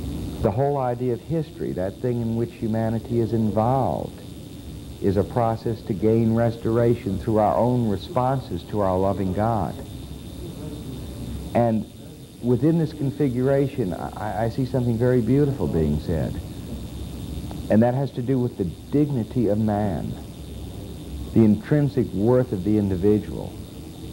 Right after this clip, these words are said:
And it's the idea of man and God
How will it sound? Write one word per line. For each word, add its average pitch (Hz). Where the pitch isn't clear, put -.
And 110
it's -
the 127
idea 135
of 90
man 123
and 104
God 110